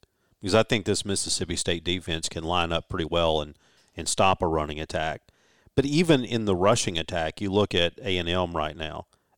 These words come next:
eighth in the league in rushing per ball game. You look at scoring offense. You can measure offense a lot of ways, and people will object to it in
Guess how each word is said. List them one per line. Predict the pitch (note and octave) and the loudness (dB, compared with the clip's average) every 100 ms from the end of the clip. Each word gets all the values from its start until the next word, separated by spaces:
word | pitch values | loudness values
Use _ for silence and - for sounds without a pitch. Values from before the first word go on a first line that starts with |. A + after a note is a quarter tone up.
| - | 0
eighth | A2+ - | 0 0
in | G2 | -2
the | E2+ | 0
league | F2 G2 - - _ _ _ _ _ - | 0 -2 -10 -20 _ _ _ _ _ -4
in | F#2 | -2
rushing | F2+ F#2+ - G2 | 2 2 2 -2
per | - F2 | -6 -4
ball | F2 F2+ | 2 2
game. | F2 E2+ E2 - _ _ _ _ | 0 -4 -8 -14 _ _ _ _
You | G#2+ | 2
look | A#2+ | 2
at | - | 0
scoring | - - D3+ C3 G#2+ | 0 4 6 6 6
offense. | F#2 F2 - F2 - - _ _ | 4 4 0 -6 -8 -10 _ _
You | - | 0
can | F#3+ D3+ | 4 6
measure | C#3 B2+ A2+ | 6 8 8
offense | G#2+ G#2+ G#2+ F#2 | 8 6 4 0
a | G2+ | 2
lot | F#2 G2 | 4 6
of | |
ways, | F#2 E2+ E2+ F#2 | 6 4 4 0
and | |
people | - G2+ G#2+ G2 | -2 -2 0 2
will | F#2 | 2
object | E2+ G2+ F#2+ - | 2 2 2 0
to | - F2+ | -4 -2
it | E2+ - | -2 -4
in | G#2 F#2 F2+ | -10 -8 -12